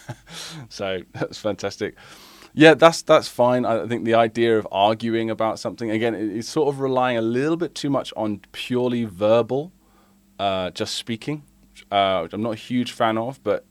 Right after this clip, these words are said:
if it works for you, it works for you. Um, so, yeah, I like the, the general concept of the scene, though. It's great. The next one is for Tyson on Make a Movie for Shi,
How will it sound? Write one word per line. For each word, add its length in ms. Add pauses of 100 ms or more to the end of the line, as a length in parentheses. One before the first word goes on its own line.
(180)
if 160
it 80
works 320
for 140
you, 180
it 160
works 300
for 140
you. 180 (580)
Um, 280
so, 420 (140)
yeah, 200
I 120
like 260
the, 300
the 100
general 320
concept 560
of 100
the 80
scene, 280
though. 220
It's 100
great. 240 (380)
The 60
next 240
one 160
is 180
for 240
Tyson 480
on 220
Make 180
a 40
Movie 300
for 260
Shi, 380